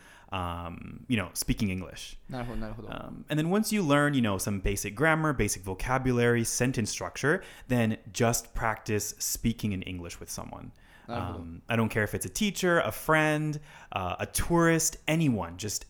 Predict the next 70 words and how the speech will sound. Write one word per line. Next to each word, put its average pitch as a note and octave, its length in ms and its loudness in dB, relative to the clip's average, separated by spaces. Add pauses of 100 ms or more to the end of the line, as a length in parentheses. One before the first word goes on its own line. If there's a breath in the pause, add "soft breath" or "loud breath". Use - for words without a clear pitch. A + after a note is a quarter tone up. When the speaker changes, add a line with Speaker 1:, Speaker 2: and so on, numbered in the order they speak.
Speaker 1:
any D#3 260 0
kind C3 340 2
of A2+ 280 -4
English B2+ 240 2
conversation G#2+ 560 -2
that F#2+ 60 -4
you F#2+ 120 -6
can F#2 140 -8
have. D#3 400 -2 (260 loud breath)
Um, G2+ 300 -4
don't A#2 180 4
be B2+ 100 2
afraid G2+ 300 -2
and F2+ 100 -4
just F2 240 -6
try. - 300 -10 (160)
Speaker 2:
は A#2 220 -6
い。 - 80 -4 (380 soft breath)
な B2+ 100 -4
る C3+ 60 -4
ほ C3 100 -6
ど。 - 160 -10
あ B2 60 -4
り C3+ 80 -4
が B2 40 -8
と B2 80 -12
う G#2+ 40 -14
ご A2 40 -14
ざ G#2+ 60 -12
い G#2 40 -14
ま G#2 140 -16
す。 - 120 -20 (100)
ま G3+ 60 -6
あ、 - 20 -6
ち G#3 40 -4
ょ - 20 -2
っ - 20 -2
と F#3 60 -2
今 G#3+ 160 2
の D#3+ 260 -6
マ D#3 120 0
ッ E3+ 40 -4
ト E3 80 -6
さ D3 120 -4
ん B2 40 -6
が A2+ 80 -8
話 C3 220 -4
し - 20 -12
て B2 60 -8
い A2 60 -8
た A2 120 -6
こ A2 100 -6
と G#2+ 160 -4
を G#2 40 0
簡 C3 220 2
単 B2+ 180 2
に B2 100 2
こ A#2 200 0
う - 40 -6
説 A#2 180 -8
明 A#2 140 -2
し - 140 0
ま A#2 100 0
す - 100 -2
と、 A#2+ 300 0 (460 loud breath)
ま A#3 160 2
ず G3 100 -4
じ D3+ 80 -2
ゃ B2+ 60 2
あ、 - 80 -4